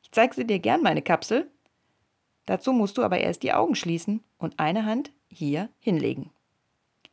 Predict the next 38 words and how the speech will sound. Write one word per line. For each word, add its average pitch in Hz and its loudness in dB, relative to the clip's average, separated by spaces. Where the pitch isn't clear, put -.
Der - -20
Kapselfuchs - -8
tippt - -6
auf - -6
Annas 170 -6
Brustkorb. - -14
Das - -10
kleine 220 2
Mädchen 185 -2
ist - -12
so 277 2
neugierig, 202 -2
dass 190 -6
sie 202 -2
kaum 214 2
die 233 0
Augen 160 -2
geschlossen 190 -2
halten 135 -12
kann. 139 -12
Aber 214 2
sie 147 -6
tut 190 -8
es 262 -2
und 156 -6
die 156 -6
Hand 214 0
liegt 202 -4
natürlich 151 -6
auch 226 0
schon 247 -2
dort, 175 -4
wo 151 -8
der 131 -12
Fuchs - -10
sie 226 0
haben 143 -10
will. - -14